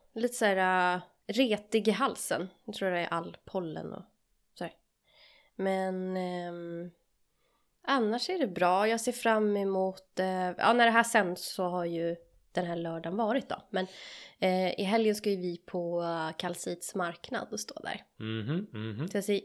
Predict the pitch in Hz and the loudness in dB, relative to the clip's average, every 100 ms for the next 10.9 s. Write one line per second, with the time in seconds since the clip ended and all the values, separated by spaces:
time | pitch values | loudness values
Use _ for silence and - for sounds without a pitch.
0 | - 220 208 262 277 - - 202 190 160 | -6 -4 0 0 -2 -6 -10 -8 -8 -4
1 | 170 180 180 175 - 190 - - 214 180 | -4 -4 -8 -8 -8 -8 -6 0 0 0
2 | 165 165 - - - _ _ _ _ _ | -2 -6 -6 -6 -8 _ _ _ _ _
3 | _ _ - - - 160 - - - _ | _ _ -20 -16 -14 -14 -14 -18 -20 _
4 | - 175 180 220 - _ _ _ _ _ | -10 -6 -4 -6 -12 _ _ _ _ _
5 | - - - 123 - - 131 127 107 101 | -14 -10 -8 -8 -12 -8 -6 -4 -8 -8
6 | 190 196 262 - - 240 226 214 - _ | -4 -2 -4 -4 2 2 4 0 -6 _
7 | _ _ _ - - - - 180 214 180 | _ _ _ -20 -20 -14 2 4 8 8
8 | 202 254 165 - 170 180 139 113 - 135 | 8 4 0 2 4 4 0 -2 -4 -2
9 | 120 120 - 147 185 180 180 175 160 147 | -2 -4 -2 2 2 2 2 0 2 4
10 | 139 127 143 139 127 123 123 208 220 | 6 4 2 2 6 6 4 0 -2